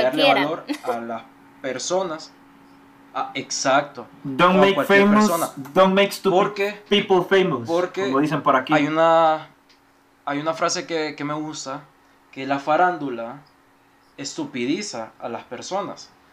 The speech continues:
Speaker 1: A lo que me refiero es que cuando ya en-, alcanzan ese tipo de fama o,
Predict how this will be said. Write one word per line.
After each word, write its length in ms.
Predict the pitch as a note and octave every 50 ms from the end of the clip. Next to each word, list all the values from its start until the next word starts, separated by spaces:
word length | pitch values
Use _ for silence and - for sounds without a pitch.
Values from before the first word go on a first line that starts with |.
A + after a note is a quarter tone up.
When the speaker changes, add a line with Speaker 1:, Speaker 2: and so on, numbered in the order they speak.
| _ _ _ _ _ _ _ -
Speaker 1:
A 80 | C3 C3
lo 140 | C3+ C3+ -
que 80 | D3
me 100 | C#3 C3+
refiero 300 | C3 C#3 C#3 - E3 F3
es 100 | F#3 F3+
que 140 | - G3 -
cuando 260 | - F#3 E3 C#3+ C#3
ya 300 | C3+ C3+ D3+ E3 F3+ G3+
en-, 120 | F#3+ F#3+ F#3 _ _
alcanzan 560 | - D#3 E3 D#3+ - A3 G3+ G3 F#3 F3+ D#3 D3+
ese 240 | D#3+ D#3 - F3+
tipo 300 | - - F#3 F#3 - F#3
de 80 | F#3+ F3+
fama 420 | F#3 - G#3 F#3+ F3 D#3 C#3 B2+
o, 260 | B2 B2 A#2+ A#2 -